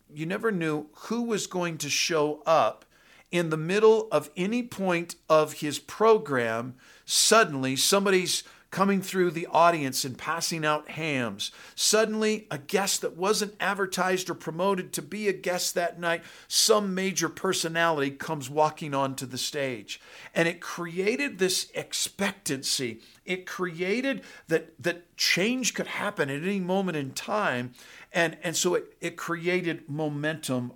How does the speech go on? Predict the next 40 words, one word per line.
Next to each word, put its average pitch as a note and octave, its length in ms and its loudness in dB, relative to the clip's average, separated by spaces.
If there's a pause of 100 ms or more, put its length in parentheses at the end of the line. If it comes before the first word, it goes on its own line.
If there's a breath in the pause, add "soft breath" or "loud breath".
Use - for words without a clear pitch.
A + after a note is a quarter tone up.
within C3 320 -4
the A#2+ 100 -4
room. A#2+ 380 -2 (540 loud breath)
Uh, C#3 240 2
a E3 100 -2
biggie D#3+ 520 2
that C#3+ 140 -4
we D#3 200 -2
see C#3 320 -2
creates C#3 600 -4
momentum C3 520 -4
for B2 280 -6
us A#2 420 -2 (340 soft breath)
is C3+ 180 -2
people C3+ 440 -6
getting A#2 440 -4 (300)
born A2+ 260 -2
again, G2+ 480 -10 (480 soft breath)
people F3+ 380 -2
getting C3+ 380 -2
saved. A#2+ 600 -4 (280 loud breath)
At - 60 -18
the D3 100 -4
close F#3 420 0
of F3 120 0
our D#3+ 120 4
service, C#3 500 0
if B2+ 140 -10
you've B2+ 120 -6
never E3 300 2
heard, D3+ 480 2 (280)
I B2+ 80 -10
think E3+ 160 -6
it - 20 -6
was D3 140 -8
my C#3+ 140 -2
very D#3 360 2
first E3 380 -4
po-, - 180 -14 (140)
podcast D3 680 -2